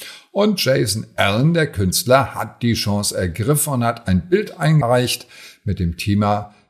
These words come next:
Théâtre d'Opéra Spatial. Faszinierendes Bild, ganz toll.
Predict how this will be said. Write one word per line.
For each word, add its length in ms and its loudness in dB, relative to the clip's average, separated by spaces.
Théâtre 960 -2
d'Opéra 800 -2
Spatial. 760 -4
Faszinierendes 680 2
Bild, 260 0
ganz 240 -2
toll. 260 4